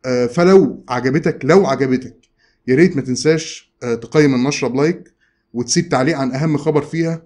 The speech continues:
ولو مش مشترك في القناة يا ريت تشترك، لو ما عجبتكش يبقى كتر ألف خيرك أصلًا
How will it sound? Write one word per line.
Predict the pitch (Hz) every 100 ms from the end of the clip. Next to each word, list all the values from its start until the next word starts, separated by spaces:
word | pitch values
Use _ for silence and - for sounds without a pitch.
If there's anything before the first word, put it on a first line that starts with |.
| _
ولو | 123 143 180
مش | 147 127
مشترك | - 160
في | 151
القناة | 127 - 135
يا | 147
ريت | 135 143
تشترك، | - 131 110 107 _ _
لو | 151 208
ما | 233
عجبتكش | 190 170 190 214 -
يبقى | 170 -
كتر | - 185 180 151 -
ألف | 190 196 147
خيرك | 185 190 -
أصلًا | 190 196 190 185